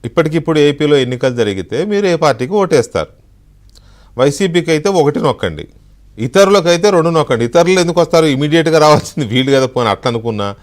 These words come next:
ఇతరులకైతే రెండు నొక్కండి. యా, నేను విన్నాను కాబట్టి, ఈ కాల్ ఖచ్చితంగా నేను విన్నాను కాబట్టి చెప్తున్నా. ఆ, కూటమికి అయితే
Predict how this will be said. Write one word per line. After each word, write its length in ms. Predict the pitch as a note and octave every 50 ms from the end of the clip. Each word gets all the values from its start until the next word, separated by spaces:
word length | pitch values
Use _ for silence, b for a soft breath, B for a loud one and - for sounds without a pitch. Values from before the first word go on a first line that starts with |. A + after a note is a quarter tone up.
| b b b b b b b b
ఇతరులకైతే 540 | B2 B2 B2+ E3+ D#3+ E3 D#3 D#3+ E3 E3+ F3+
రెండు 240 | D3 C3+ C3 C3+ C#3
నొక్కండి. 500 | C3 A#2 - - F2+ D#2+ D2+ D#2 - - - -
యా, 160 | C#3+ E3+ E3+
నేను 240 | C3 A#2+ B2+ B2+ A#2+
విన్నాను 340 | A2+ B2 C3 D3 D3 C#3+ C3+
కాబట్టి, 300 | C3 B2+ B2 A#2+ A2 A2
ఈ 40 | G2
కాల్ 360 | - A2+ A#2 A#2+ A2+ F#2+ - - _ _ _ -
ఖచ్చితంగా 380 | A2+ A2 - - C3+ C3+ C3 B2+
నేను 200 | A2+ G#2+ G#2 G2
విన్నాను 320 | G2+ G#2 A2+ A#2+ A#2 A2+
కాబట్టి 420 | G#2 G2+ G2+ F#2+ G2 F#2+ G#2 F#3
చెప్తున్నా. 520 | G#3+ G#3 - A#2+ - - - E2+ D#2 - b b b b b b b b b b b b b b b b b b _ _ _ _ _ _ _ _ - D3
ఆ, 160 | D3+ D3 C#3+
కూటమికి 580 | C3+ - - F3+ F#3 F3 G3 F#3 F3+ E3+ - F3+
అయితే 540 | E3 D3+ D3 C#3 D3 G3 A3 B3+ A#3 - -